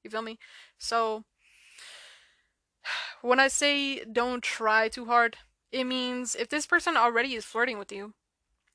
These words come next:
don't be over the fucking top. Like, relax a little bit. You're obviously in a good spot, because it's kinda like,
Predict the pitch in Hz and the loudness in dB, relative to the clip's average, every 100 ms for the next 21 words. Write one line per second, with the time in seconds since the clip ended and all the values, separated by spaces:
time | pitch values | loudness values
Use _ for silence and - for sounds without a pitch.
0 | _ _ _ _ _ _ _ 240 277 285 | _ _ _ _ _ _ _ 0 0 0
1 | 285 262 - 233 233 220 226 226 214 202 | 0 2 2 2 0 -2 -2 -2 -8 -10
2 | - 202 180 - - _ _ _ _ _ | -2 2 2 0 -20 _ _ _ _ _
3 | _ _ - 202 190 190 - - _ _ | _ _ -8 -4 -4 -6 -14 -20 _ _
4 | _ _ 220 208 208 226 - 269 269 269 | _ _ -8 -2 4 4 4 -2 0 0
5 | 254 269 262 254 - 226 233 220 220 233 | 0 0 0 0 -4 -14 -4 2 2 0
6 | 240 - 240 226 214 208 - - 247 247 | -6 -8 -6 -6 -8 -8 -6 2 4 4
7 | 214 - 208 208 - - 226 - 247 233 | 0 -10 -10 -6 -6 -6 -8 -4 -2 0
8 | 220 208 208 - | 0 -2 -4 -12